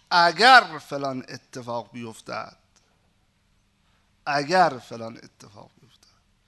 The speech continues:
خب، قضیه شرطیه اون قضیه است که پیوندی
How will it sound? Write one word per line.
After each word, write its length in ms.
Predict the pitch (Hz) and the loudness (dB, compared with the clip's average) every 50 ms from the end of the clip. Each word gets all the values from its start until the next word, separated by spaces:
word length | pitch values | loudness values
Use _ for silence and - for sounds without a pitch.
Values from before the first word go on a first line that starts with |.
| _ _ _ _ _ _ - - - - - - - - - - - - - _ _ _ _ | _ _ _ _ _ _ -20 -20 -20 -20 -20 -20 -20 -20 -20 -20 -20 -20 -20 _ _ _ _
خب، 220 | - - 113 - - _ _ _ _ _ _ _ _ _ _ _ - | -8 -8 -8 -8 -10 _ _ _ _ _ _ _ _ _ _ _ 4
قضیه 840 | 175 208 247 240 220 233 226 214 214 208 208 196 185 180 170 160 147 | 6 8 8 8 6 2 -4 -4 -4 -2 0 0 0 0 0 0 -2
شرطیه 1120 | - - 170 151 151 135 135 - - 151 139 139 143 151 165 180 190 196 196 196 220 - _ _ _ _ _ _ _ _ _ _ _ _ _ _ _ _ _ _ - - _ _ _ _ _ _ _ _ _ _ _ _ _ _ - - _ _ _ _ _ _ _ _ _ _ _ _ _ _ - | 0 0 0 0 -2 -2 -6 -8 -12 -12 -10 -6 -4 -2 -2 -2 -2 -2 -4 -6 -10 -14 _ _ _ _ _ _ _ _ _ _ _ _ _ _ _ _ _ _ -20 -20 _ _ _ _ _ _ _ _ _ _ _ _ _ _ -20 -20 _ _ _ _ _ _ _ _ _ _ _ _ _ _ -6
اون 380 | - 185 185 165 143 143 - - - - | -2 0 0 0 -2 -4 -8 -10 -10 -6
قضیه 760 | 139 131 135 135 127 143 139 135 139 135 165 180 170 151 131 | -4 -2 -2 -2 -2 -4 -8 -10 -10 -8 -8 -8 -6 -8 -10
است 300 | 120 - - - - - | -10 -10 -10 -12 -12 -16
که 300 | - 123 117 113 110 107 _ _ _ | -16 -16 -16 -16 -18 -20 _ _ _
پیوندی 1400 | - - - 147 143 139 131 131 131 127 120 123 151 170 170 156 139 123 120 117 107 117 117 110 104 104 104 | -16 -12 -10 -8 -6 -6 -8 -8 -12 -12 -6 -4 -2 -2 -2 -2 -4 -8 -10 -12 -14 -16 -16 -16 -16 -18 -20